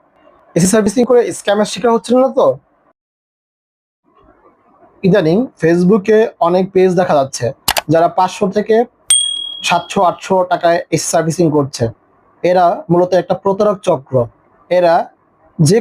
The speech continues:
কোনো একটা উপায়ে আপনার বাসায় ঢুকবে, এটাই হলো এদের মূল লক্ষ্য। বাসায় গিয়ে তারপরে এরা বিলটাকে বড় করে। কিভাবে বড় করে সেটা আমরা নিয়ে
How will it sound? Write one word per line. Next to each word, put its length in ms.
কোনো 140
একটা 160
উপায়ে 420
আপনার 240
বাসায় 320
ঢুকবে, 340
এটাই 240
হলো 200
এদের 240
মূল 120
লক্ষ্য। 300
বাসায় 460
গিয়ে 260
তারপরে 440
এরা 200
বিলটাকে 360
বড় 160
করে। 160
কিভাবে 300
বড় 200
করে 180
সেটা 220
আমরা 200
নিয়ে 120